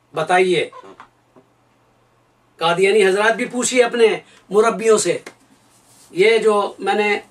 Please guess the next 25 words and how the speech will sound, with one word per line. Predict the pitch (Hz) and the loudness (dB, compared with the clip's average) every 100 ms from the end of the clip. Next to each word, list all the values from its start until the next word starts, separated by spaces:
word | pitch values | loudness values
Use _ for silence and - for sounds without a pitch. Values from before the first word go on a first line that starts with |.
| _ _ _ 196 | _ _ _ -4
तेरह | 208 226 | 0 0
सदियों | 214 196 202 214 | 0 -4 0 2
के | 214 | 2
मुजद्दिदीन | 190 180 175 190 208 226 | 0 0 0 -2 -2 -4
की | 214 - | -4 -6
फहरिस्त | 185 202 240 - - _ _ _ - _ _ _ _ - 254 _ _ _ 453 508 _ _ _ _ _ _ _ | -2 0 0 -4 -12 _ _ _ -20 _ _ _ _ -20 -20 _ _ _ -20 -20 _ _ _ _ _ _ _
आपके | 175 185 - 190 | -2 -2 -2 -2
सामने | 196 202 202 165 151 - _ _ _ _ _ _ _ _ _ _ | 0 -2 0 -2 -2 -14 _ _ _ _ _ _ _ _ _ _
बयान | 135 190 226 254 | 0 2 2 -2
की | 208 190 | -4 -4
है, | 135 117 _ _ _ - _ _ | -4 -6 _ _ _ -20 _ _
फहरिस्त | 175 190 185 | -2 -2 -2
बयान | 175 165 147 | -2 -4 -4
की | - 123 | -10 -20
है। | - _ _ _ _ _ _ _ _ _ _ _ _ _ | -20 _ _ _ _ _ _ _ _ _ _ _ _ _
नाम | - - 220 | -4 -2 0
तो | 233 | 0
नहीं | 247 277 | 0 2
पेश | 226 - | 0 0
किया | - 175 170 | -4 -4 -4
सबका, | 170 - 180 - - - _ _ 165 | -6 -4 -4 -4 -6 -20 _ _ -2
लेकिन | 190 214 208 | 0 2 2
ये | 214 | 2
देख | 208 254 196 | 4 4 2
लीजिएगा, | 214 180 185 185 | 0 2 2 2